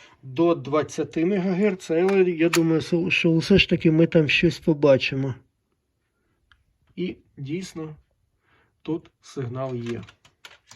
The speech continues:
Все нормально. Але я вважаю, що треба зосередитись саме на оцьому контролері ввода-виводу. Е, він тут має позицію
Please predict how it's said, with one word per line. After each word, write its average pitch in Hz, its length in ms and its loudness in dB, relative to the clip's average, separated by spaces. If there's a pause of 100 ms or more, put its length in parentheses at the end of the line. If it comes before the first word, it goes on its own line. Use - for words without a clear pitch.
(340)
Все - 180 -8
нормально. 131 560 -4 (2250)
Але 185 360 6
я 196 380 2 (140)
вважаю, 139 500 0
що - 180 -10
треба 185 380 4
зосередитись 156 840 0
саме 160 420 2
на 139 380 2
оцьому 135 540 0 (580)
контролері 147 840 2
ввода-виводу. 135 1080 0 (1200)
Е, 143 320 2
він 147 220 -2
тут 139 180 -8
має 151 240 2
позицію 135 640 0